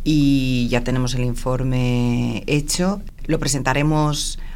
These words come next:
a partir de abril y estamos viendo cosas que realmente son espectaculares, lo que va a venir. El gran apoyo que va a ser para,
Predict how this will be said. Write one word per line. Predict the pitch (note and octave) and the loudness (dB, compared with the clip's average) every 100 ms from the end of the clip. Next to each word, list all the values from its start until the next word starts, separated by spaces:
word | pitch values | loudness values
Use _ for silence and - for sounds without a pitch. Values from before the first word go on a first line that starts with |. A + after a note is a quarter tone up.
| - - | -6 -2
a | |
partir | C3 C3+ D3 C#3+ | 0 2 0 0
de | C3+ | 2
abril | C3+ F3+ D4+ E4+ - - - | 2 2 2 -2 -8 -12 -6
y | D3 C#3+ | 0 0
estamos | - C3+ C3+ C#3+ C#3 C3 | 0 0 0 0 0 0
viendo | C#3 C#3 C#3 C#3+ C#3 | 0 2 0 -2 -2
cosas | C3 - C#3 | -4 -2 -2
que | - | -2
realmente | B2 C3 B2+ C3 | -2 0 0 0
son | B2+ C3+ | 0 0
espectaculares, | C#3 - A2+ - A2 - A2 C3 B2 A2+ - | 0 -2 -4 -4 -6 -4 -2 0 0 -2 -4
lo | C3 | -2
que | C3 | 0
va | B2 | 0
a | A#2+ | 0
venir. | A#2+ A2 - - - - | -2 -4 -6 -10 -12 -6
El | C#3+ B2 A#2+ | -2 -2 0
gran | C3+ D3 | 2 4
apoyo | D3+ D3+ D#3 E3 D#3+ | 2 2 2 2 -2
que | |
va | D3 C#3+ | -2 -2
a | |
ser | - D#3 E3 D#3+ | -2 -2 -2 -4
para, | C3 B2 B2 B2 B2 C3 C#2+ - | -4 -4 -4 -4 -4 -4 -6 -6